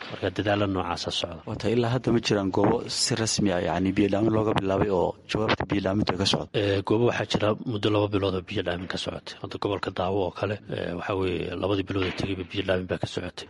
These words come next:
Speaker 1: Eh, meelaha kale shan iyo kontonka degmeen kuu sheegay, biyo dhaamin baa ka socota. Marka degmada waxaa laga yaabaa dee s-, afar qabal oo ka mid ah, shan qabal oo ka mid ah in biyaha loo dhaaminayo.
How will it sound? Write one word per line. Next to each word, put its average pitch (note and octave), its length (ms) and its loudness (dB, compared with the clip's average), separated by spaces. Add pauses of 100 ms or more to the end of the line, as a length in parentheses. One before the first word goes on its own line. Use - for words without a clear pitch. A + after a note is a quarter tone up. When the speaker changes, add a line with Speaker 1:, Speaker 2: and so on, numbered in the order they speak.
Speaker 1:
Eh, F2 520 -2
meelaha G#2 360 -2
kale G2 260 -2
shan G#2+ 200 0
iyo G2 80 0
kontonka - 380 -4
degmeen G2+ 340 -4
kuu F#2+ 200 -6
sheegay, F#2+ 460 -4
biyo G2 120 -4
dhaamin F#2 260 -2
baa E2+ 100 -6
ka - 100 -10
socota. - 380 -10 (180)
Marka G2 220 -4
degmada A2 280 0
waxaa F#2 160 0
laga G#2 140 0
yaabaa A2 380 0
dee F2+ 320 -2 (160)
s-, - 180 -6 (220)
afar - 280 2
qabal G#2+ 240 2
oo G2+ 40 4
ka - 140 -8
mid G#2 120 0
ah, F#2+ 40 -2
shan - 180 0
qabal G2+ 240 2
oo F#2 60 2
ka - 120 -4
mid G2 140 -6
ah G2+ 40 -2
in G2 100 -4
biyaha F2+ 240 -2
loo F#2 140 0
dhaaminayo. F2+ 540 -4